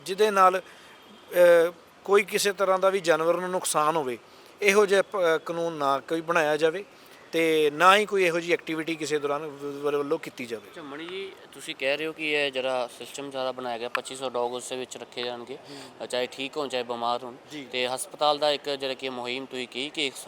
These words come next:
Speaker 2: ਹਸਪਤਾਲ ਉਸ ਜਗ੍ਹਾ ਬਣਾਉਣਾ ਚਾਹੀਦਾ,
Speaker 1: ਬਿਲਕੁਲ, ਬਿਲਕੁਲ,
Speaker 2: ਹੈ ਨਾ?
Speaker 1: ਬਿਲਕੁਲ।
Speaker 2: ਤੇ ਇਸ, ਇਹ ਸਾਰੀ ਗੱਲ ਕਹੀ ਕਿਹਨੇ ਹੈ?
Speaker 1: ਇਹ ਨਾ ਦਰਅਸਲ, ਅ, ਮੀਡੀਆ ਦੇ ਵਿੱਚ ਤਾਂ ਇਹੀ ਬਿਆਨ ਆ ਰਹੇ, ਮੈਂ ਜਿਹੜੀਆਂ ਅਖਬਾਰਾਂ ਦੇ ਵਿੱਚ ਸਾਡੇ ਕੋਲ ਆਈ ਹੈ, ਉਹ, ਉਹਦੇ 'ਚ ਬ-,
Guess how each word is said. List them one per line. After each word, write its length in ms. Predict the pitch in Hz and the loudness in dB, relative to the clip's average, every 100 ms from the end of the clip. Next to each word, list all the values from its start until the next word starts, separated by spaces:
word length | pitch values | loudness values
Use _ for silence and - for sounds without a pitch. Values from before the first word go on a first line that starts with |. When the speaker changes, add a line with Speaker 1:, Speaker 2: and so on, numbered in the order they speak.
| 135 | -4
Speaker 2:
ਹਸਪਤਾਲ 380 | 135 - 175 165 | -4 -2 2 2
ਉਸ 120 | 147 | 0
ਜਗ੍ਹਾ 300 | 143 139 139 | -4 -4 -2
ਬਣਾਉਣਾ 280 | 135 120 107 | -4 -6 -8
ਚਾਹੀਦਾ, 240 | - 226 | -8 -8
Speaker 1:
ਬਿਲਕੁਲ, 180 | - 233 | -8 -14
ਬਿਲਕੁਲ, 200 | - 156 | -12 -6
Speaker 2:
ਹੈ 40 | |
ਨਾ? 80 | 156 | -6
Speaker 1:
ਬਿਲਕੁਲ। 520 | - 170 - - - | -6 -12 -18 -20 -10
Speaker 2:
ਤੇ 340 | 160 170 175 - - - | -4 0 0 -4 -12 -4
ਇਸ, 300 | - 220 - | -2 0 0
ਇਹ 260 | 226 - 202 - - | 0 0 -4 -6 -8
ਸਾਰੀ 320 | - 185 196 | -2 0 2
ਗੱਲ 120 | 226 | 2
ਕਹੀ 200 | 214 208 | 2 -2
ਕਿਹਨੇ 300 | 233 190 135 | 0 -2 -4
ਹੈ? 80 | 113 - - - - - - - | -6 -14 -20 -20 -20 -20 -18 -8
Speaker 1:
ਇਹ 200 | 294 294 | -4 0
ਨਾ 120 | 302 | 0
ਦਰਅਸਲ, 440 | 254 - 247 247 | 0 0 2 2
ਅ, 20 | 202 214 202 196 180 165 - 151 | 0 2 4 4 2 -2 -8 -14
ਮੀਡੀਆ 460 | 165 175 240 247 240 | -10 -6 -4 0 0
ਦੇ 100 | 226 | 2
ਵਿੱਚ 200 | 220 - | -2 -4
ਤਾਂ 140 | - | -2
ਇਹੀ 180 | 196 202 | 0 0
ਬਿਆਨ 340 | 180 175 175 175 | 0 2 2 4
ਆ 140 | 165 | 4
ਰਹੇ, 120 | 170 | 4
ਮੈਂ 180 | 170 170 | 2 0
ਜਿਹੜੀਆਂ 240 | 165 165 | -2 -6
ਅਖਬਾਰਾਂ 420 | 156 156 147 160 165 | -4 2 4 4 2
ਦੇ 80 | |
ਵਿੱਚ 160 | 160 151 | -2 -4
ਸਾਡੇ 240 | 160 147 | -4 -4
ਕੋਲ 160 | 156 156 | -4 -2
ਆਈ 260 | 139 160 160 | -2 0 0
ਹੈ, 180 | 147 | 2
ਉਹ, 340 | 135 156 156 151 | 0 -2 -2 -2
ਉਹਦੇ 200 | 165 170 | -2 -4
'ਚ 120 | 175 | -2
ਬ-, 400 | 165 156 156 | -2 2 0